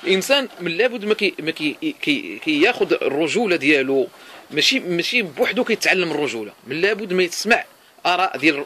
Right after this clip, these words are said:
ال-، الرجال، آه، ملي، ملي كيكون عاد يلاه صغير وباقي عاد، يعني، آه، شاب،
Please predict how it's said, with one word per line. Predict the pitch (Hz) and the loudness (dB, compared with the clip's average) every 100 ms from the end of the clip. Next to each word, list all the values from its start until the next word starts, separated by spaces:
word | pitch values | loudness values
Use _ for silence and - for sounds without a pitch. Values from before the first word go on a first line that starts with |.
| 151 | -2
ال-، | 127 | 2
الرجال، | 120 85 113 147 156 170 185 - - | 2 2 2 2 2 2 0 -2 -4
آه، | 80 92 - 117 | -4 -2 -2 -4
ملي، | 143 165 185 | -4 -2 -2
ملي | |
كيكون | 185 185 185 | -2 -4 -2
عاد | 151 185 | 0 2
يلاه | 180 185 | 2 2
صغير | 151 135 170 160 - | -2 0 0 0 -4
وباقي | 135 - | -8 -6
عاد، | 131 151 147 131 - - - | -4 2 2 2 -2 -14 -8
يعني، | 123 147 143 120 | -4 -2 0 0
آه، | - 123 120 117 113 101 95 | 0 2 2 2 0 0 0
شاب، | - - 175 233 | 0 2 4 2